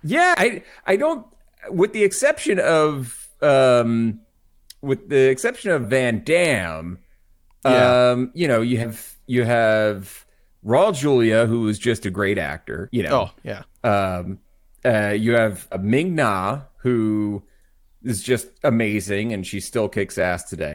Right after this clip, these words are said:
Speaker 1: And
Speaker 2: Mm-hmm.
Speaker 1: you have Kylie Minogue, Cammy. I mean,
Speaker 2: Yeah.
Speaker 1: I don't think it gets any better than that.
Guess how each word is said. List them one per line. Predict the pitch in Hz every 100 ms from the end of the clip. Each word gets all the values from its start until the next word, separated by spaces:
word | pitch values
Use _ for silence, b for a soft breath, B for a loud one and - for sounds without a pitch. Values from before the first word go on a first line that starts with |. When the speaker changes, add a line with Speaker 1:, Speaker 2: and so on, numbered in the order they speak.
| -
Speaker 1:
And | 135 131 123 120
Speaker 2:
Mm-hmm. | 117 104
Speaker 1:
you | 120 120
have | 107
Kylie | - 117 131 190 196
Minogue, | 160 139 120 131 165 107 95 104 127 - _ -
Cammy. | - 135 165 107 71 82 - -
I | 120
mean, | 117 120 117 113 110 104 - _ _ _ _ _ _ -
Speaker 2:
Yeah. | 110 127 92
Speaker 1:
I | 117
don't | 156 127
think | 131 120
it | 98
gets | 117 -
any | 117 104
better | 113 113 101
than | 87
that. | 113 160 92 82 - -